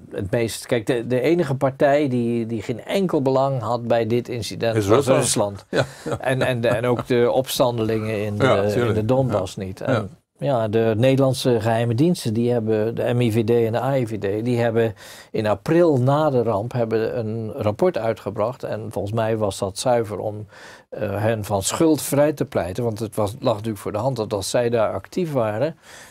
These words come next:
Speaker 1: dat je dan zou mogen zeggen, "Waarom hebben jullie niet gewaarschuwd?"
Speaker 2: Ja, ja.
Speaker 1: Eh, voor, eh, en zij hebben in dat rapport dus echt uitvoerig, eh, uitgelegd dat er geen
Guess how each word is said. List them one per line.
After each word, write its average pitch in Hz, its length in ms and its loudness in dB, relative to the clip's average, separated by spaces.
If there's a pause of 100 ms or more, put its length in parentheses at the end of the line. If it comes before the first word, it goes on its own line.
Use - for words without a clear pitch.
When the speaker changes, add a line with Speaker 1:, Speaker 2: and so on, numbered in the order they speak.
(140)
Speaker 1:
dat 117 240 -2
je 117 80 -6
dan 110 420 -2
zou 113 160 0
mogen 107 260 0
zeggen, 110 220 0
"Waarom 117 240 0
hebben 117 180 2
jullie 117 240 2
niet 123 180 2
gewaarschuwd?" 151 800 2
Speaker 2:
Ja, 135 80 -4
ja. 113 120 4
Speaker 1:
Eh, 110 60 -4
voor, 117 300 2
eh, 113 80 0 (580)
en 107 140 -2
zij 120 220 2
hebben 151 600 2
in 139 100 0
dat 135 200 4
rapport 135 380 0
dus 123 200 -2
echt - 300 -8
uitvoerig, 156 800 0
eh, 117 320 0
uitgelegd 123 560 -2
dat 110 160 -2
er 110 100 -4
geen 147 480 0